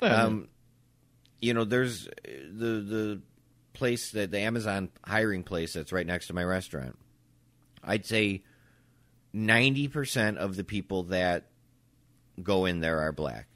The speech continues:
Speaker 2: Minimum ninety percent.
Speaker 1: Okay.
Speaker 2: I would say at least once a day, more like three or four, there is someone in the parking lot with their music blaring and the bass so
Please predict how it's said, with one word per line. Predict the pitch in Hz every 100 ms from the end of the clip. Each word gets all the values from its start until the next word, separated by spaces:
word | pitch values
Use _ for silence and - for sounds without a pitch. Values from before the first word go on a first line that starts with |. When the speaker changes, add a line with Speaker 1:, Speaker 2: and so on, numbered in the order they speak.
| _ _ _ - - _ _ -
Speaker 2:
Minimum | 87 95 104 92 73 78
ninety | 80 82 73
percent. | 73 - 50 147
Speaker 1:
Okay. | 127 131 - - _ _ _ _ _ _ _
Speaker 2:
I | 98 113
would | 120 104
say | - 117 104 101 98 95 - _ _ _ _ -
at | 107 101
least | 110 110 110 127 117 - 107
once | 101 95 104
a |
day, | 82 80 78 78
more | 85 87 92
like | 90 87
three | - 95 98
or | 113
four, | - 92 76 78 - _ _ _ _ _ _ _ _ _ _ _
there | 98 95
is | 87
someone | - 98 104 107 101
in | 98 98 92
the | 87
parking | - 107 107 107 90
lot | 90 87 _ _ 92
with | 90 -
their | 90 87
music | 85 92 92 90 78 _ - -
blaring | 90 87 85 87 78
and | 85
the |
bass | 76 87 90 92
so | - 95 87 95 98